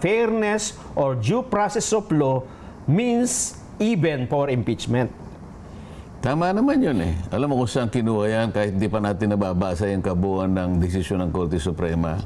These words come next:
Speaker 2: Nakalagay sa mismong tuntunin ng, ah,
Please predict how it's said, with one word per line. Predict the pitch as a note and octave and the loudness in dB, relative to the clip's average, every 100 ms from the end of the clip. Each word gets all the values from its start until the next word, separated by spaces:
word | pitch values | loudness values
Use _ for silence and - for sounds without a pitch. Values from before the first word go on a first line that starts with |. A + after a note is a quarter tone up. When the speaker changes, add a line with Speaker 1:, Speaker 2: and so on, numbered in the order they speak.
| - - - - - - | -10 -16 -16 -16 -16 -12
Speaker 2:
Nakalagay | - B2+ F#3+ F3 D#3+ D3+ | -2 0 2 0 2 2
sa | A#2 B2+ A#2 G#2+ F#2+ | 2 2 2 2 2
mismong | G#2+ A#2 C3+ C#3 | 2 2 2 2
tuntunin | - A2+ F#2+ A#2+ A2 G2 F2+ E2+ - - - - - - - - | 2 2 2 2 2 2 2 2 0 -6 -14 -14 -14 -14 -14 -2
ng, | G#2+ A#2+ A#2+ A2+ A2 | 0 2 2 2 2
ah, | G#2+ G#2 G2+ F#2+ F#2 F#2 F2+ | 2 2 2 0 0 -2 -2